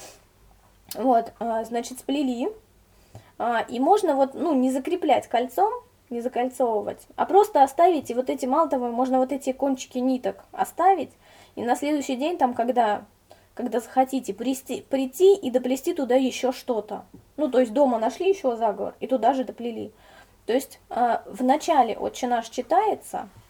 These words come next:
на машину, а в конце можно не читать.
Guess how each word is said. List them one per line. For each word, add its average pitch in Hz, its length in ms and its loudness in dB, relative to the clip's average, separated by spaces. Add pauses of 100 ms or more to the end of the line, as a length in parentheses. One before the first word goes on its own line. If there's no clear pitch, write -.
(360)
на 233 100 -6
машину, 220 500 -8 (300)
а - 100 0
в - 80 -4
конце 269 360 6
можно 285 320 0
не 254 180 0
читать. 226 540 -6